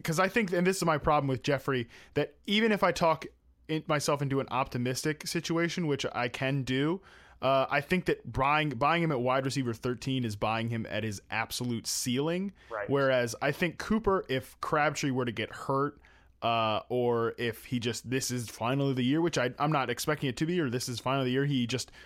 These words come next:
Speaker 1: completely usurps the number one receiver role for Michael Crabtree, I don't think that is buying Cooper at his ceiling. Uh, so
Speaker 2: Gotcha.
Speaker 1: that's my, that's my problem with Jeffrey. Um,
Speaker 2: I think
Speaker 1: uh, so I, that, that, that would be ans-, would be my answer there.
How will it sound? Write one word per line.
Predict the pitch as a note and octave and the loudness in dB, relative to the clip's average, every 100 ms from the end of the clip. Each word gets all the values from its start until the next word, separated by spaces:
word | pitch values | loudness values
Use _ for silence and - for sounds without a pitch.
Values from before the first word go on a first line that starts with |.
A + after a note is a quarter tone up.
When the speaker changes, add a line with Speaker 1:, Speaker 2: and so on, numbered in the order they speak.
| - _ | -20 _
Speaker 1:
completely | - A#2+ C#3+ C#3 | -4 -2 0 0
usurps | C3 B2 A2+ C#3 D#3+ - | 0 0 0 0 0 0
the | E3 | -2
number | D#3 D#3 | 0 0
one | D3+ D#3 | 0 -2
receiver | C#3+ D#3 D3 | -2 -2 0
role | D3+ D3+ | 2 2
for | D3+ | 0
Michael | C#3 D3 D3 | 0 0 -2
Crabtree, | - C#3+ C#3+ C#3 | 0 0 0 -2
I | - | -2
don't | - D3+ - | 0 -2 0
think | D3+ C3+ | -4 0
that | C3 B2+ | 0 0
is | A2+ | 0
buying | B2 A#2+ A2 | 0 0 -2
Cooper | - A#2+ A#2+ A2 - | -2 -2 0 -4 -2
at | G2+ | -6
his | - F#2+ | -4 -6
ceiling. | - A#2 F#2+ F2+ D#2 B2 - - - | -6 -4 -4 -6 -8 -12 -14 -16 -2
Uh, | A#2+ A#2 G#2+ | 2 2 0
so | - E3+ D3 - - | 2 4 4 0 -6
Speaker 2:
Gotcha. | C3+ B2 G#2 | -4 -4 0
Speaker 1:
that's | A3+ C#4+ - | 2 2 2
my, | D4 - _ | 0 0 _
that's | G3 A3+ | 0 2
my | G3+ | 2
problem | E3+ E3 C#3 | 4 2 2
with | B2+ | 0
Jeffrey. | C#3+ C3+ B2 A2 - - | 0 0 -2 -4 -8 -4
Um, | A#2+ A#2 A2+ A2 A#2+ - _ _ _ _ _ - | -2 0 -2 -4 -6 -12 _ _ _ _ _ -2
Speaker 2:
I | C#3+ | -2
think | C#3 E3+ D3+ | 2 0 0
Speaker 1:
uh, | |
so | C#3+ C#3+ | 0 0
I, | C#3 C3 | 0 0
that, | C3 - | -2 0
that, | C3 - - G#2+ | -4 -4 -12 -8
that | B2+ | -4
would | A#2 | -4
be | A2 | -6
ans-, | G#2 A2 | -8 -8
would | A#2 A2+ | -8 -6
be | A2 | -4
my | G#2+ G#2 | -4 -4
answer | G2+ - | -6 -8
there. | G2 - | -10 -12